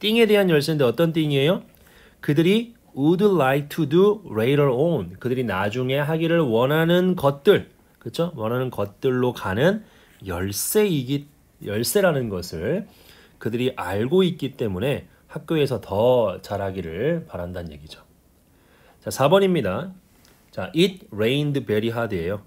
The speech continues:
그쵸? All the day니까 하루 종일 그냥 비가 몹시 온 겁니다. I was thoroughly soaked니까 완전히 흠뻑 적셔 젖은 겁니다.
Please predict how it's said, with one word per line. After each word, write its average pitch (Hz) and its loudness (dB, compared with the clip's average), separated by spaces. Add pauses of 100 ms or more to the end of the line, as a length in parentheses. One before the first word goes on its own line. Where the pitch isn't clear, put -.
(100)
그쵸? 156 -8
All 131 0
the 143 2
day니까 127 0 (280)
하루 185 2
종일 139 -2
그냥 98 -8
비가 107 0
몹시 107 -2
온 104 0
겁니다. 78 -14 (560)
I 156 2
was 147 4 (640)
thoroughly 185 4
soaked니까 131 -4
완전히 165 0 (300)
흠뻑 226 0
적셔 147 -4
젖은 131 -4
겁니다. 80 -12